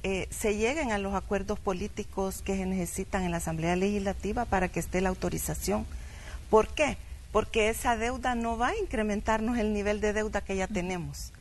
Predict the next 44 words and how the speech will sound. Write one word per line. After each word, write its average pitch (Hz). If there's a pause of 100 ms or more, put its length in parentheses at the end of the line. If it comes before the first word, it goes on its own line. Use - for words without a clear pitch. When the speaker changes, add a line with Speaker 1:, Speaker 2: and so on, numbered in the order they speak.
(500)
Speaker 1:
Es 240
una 277
deuda 269
que -
está 240
en 233
manos 254
de 220
inversionistas 214
locales 240
e 311
internacionales. 175 (380)
Entonces, 214
ya 240
sabemos 247
que 214
va 202
a 202
haber 202
ese 202
vencimiento 196
y 208
que -
hay 185
que -
pagarlo. 143 (760)
Y, 254
eh, 202
tenemos 220
por 226
el 208
lado 214
del 202
contexto 196
internacional, 208 (500)
eh, 196
que 233
las 202
tasas 240
de 202
interés 208
están 190
al 175
alza. 185